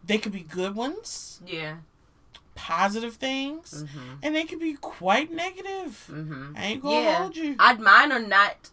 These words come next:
Speaker 2: in the middle. It's either I'm romanticizing something or I'm
Speaker 1: Or
Speaker 2: making
Speaker 1: I'm like, worst case scenario, I'm
Speaker 2: Yes,
Speaker 1: gonna die.
Speaker 2: there is no in between for me.
Speaker 1: I, it's extreme.
Speaker 2: Yeah. Yeah.
Speaker 1: And that's what I am. And that's the problem.
Speaker 2: Mm-hmm.
Speaker 1: Now,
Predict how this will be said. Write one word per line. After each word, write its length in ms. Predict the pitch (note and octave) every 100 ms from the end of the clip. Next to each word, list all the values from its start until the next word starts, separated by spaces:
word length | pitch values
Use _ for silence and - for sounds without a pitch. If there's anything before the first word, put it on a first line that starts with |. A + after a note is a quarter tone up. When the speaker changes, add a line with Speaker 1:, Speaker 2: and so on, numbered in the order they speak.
| -
Speaker 2:
in 160 | F#3+
the 60 | F#3
middle. 200 | F#3+ D3+
It's 140 | D#3+
either 260 | - A3+ F#3+
I'm 200 | D#3 F3
romanticizing 880 | D#3+ D3 E3 A3 C#4 C4+ C4 C4 C4
something 320 | B3+ B3+ B3+
or 180 | C4 F3+
I'm 60 | A3
Speaker 1:
Or 60 | A3+
Speaker 2:
making 140 | A3
Speaker 1:
I'm 200 | A3+ A#3+
like, 260 | G#3+ G3+ F3+
worst 340 | F3+ G#3+ C4+
case 240 | - C4 C4
scenario, 440 | B3+ G3+ G3 F#3+
I'm 80 | F#3
Speaker 2:
Yes, 280 | E3+ E3+ E3+
Speaker 1:
gonna 0 |
die. 120 | D3+
Speaker 2:
there 180 | F#3+ F#3+ D#3+
is 60 | C#3+
no 180 | E3+ F3+
in 140 | F3+
between 340 | F#3 F#3+ D#3
for 120 | D3+ C3+
me. 260 | B2+ C#3+ C#3+ _ -
Speaker 1:
I, 180 | G3+ G3+
it's 180 | G3+ G#3
extreme. 760 | G#3 - - C#4 C#4 F#3 D#3 -
Speaker 2:
Yeah. 100 | - - E3+ _ _ _ -
Yeah. 60 | F3
Speaker 1:
And 160 | G3+ G#3+
that's 200 | A3 -
what 120 | G#3+
I 140 | F#3 F3
am. 220 | D#3+ D3+
And 160 | E3 G3
that's 180 | G#3+ -
the 100 | D#3+
problem. 600 | - G#3+ G#3 G3+ D#3 D3+
Speaker 2:
Mm-hmm. 640 | D3 C#3+ C#3+ D3 C#3 C#3+ D3 - _ _
Speaker 1:
Now, 640 | - G3+ F#3+ F#3 F#3 F3